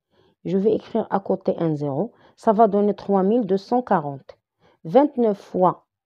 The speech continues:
cent. J'écris vingt-neuf. J'écris à côté deux zéros. C'est deux mille neuf cents. التمرين الحادي عشر.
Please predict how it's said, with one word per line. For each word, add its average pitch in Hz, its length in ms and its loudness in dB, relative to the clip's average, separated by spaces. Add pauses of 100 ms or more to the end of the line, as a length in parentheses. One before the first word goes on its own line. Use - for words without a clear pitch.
(100)
cent. - 400 -4 (800)
J'écris 240 420 -4
vingt-neuf. 180 760 -4 (420)
J'écris 214 360 -6
à 185 100 -2
côté 208 480 -6 (140)
deux 202 200 0
zéros. 190 360 -4 (640)
C'est 208 260 0
deux 185 180 2
mille 214 320 2 (180)
neuf 262 260 0
cents. - 260 -18 (1600)
التمرين 339 560 6
الحادي 311 320 6
عشر. 202 400 0